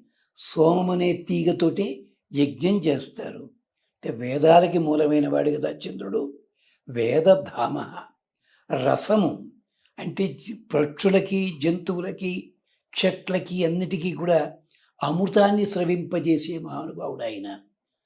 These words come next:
అమృతం అంతా ఉంటుంది అక్కడ. వేదధామ రసశ్చాపి యదిదం చంద్రమండలం, అది ఏం చేస్తుంది? క్షీయతే వర్ధితం చేయవ. కృష్ణపక్షం వస్తేనేమో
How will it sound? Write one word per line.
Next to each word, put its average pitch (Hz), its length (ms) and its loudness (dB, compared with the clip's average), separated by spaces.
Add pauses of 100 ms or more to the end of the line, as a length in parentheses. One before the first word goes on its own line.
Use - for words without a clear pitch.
(100)
అమృతం 175 320 2
అంతా 165 260 0
ఉంటుంది 147 380 -2
అక్కడ. - 280 -10 (500)
వేదధామ 143 1160 -2 (300)
రసశ్చాపి 143 1200 2 (560)
యదిదం 151 800 2 (460)
చంద్రమండలం, 131 1200 -2 (460)
అది 147 560 -2 (260)
ఏం 151 240 4
చేస్తుంది? 190 720 -6 (380)
క్షీయతే 202 1080 4 (260)
వర్ధితం 165 500 2
చేయవ. - 480 -6 (640)
కృష్ణపక్షం 170 680 0
వస్తేనేమో 190 840 -2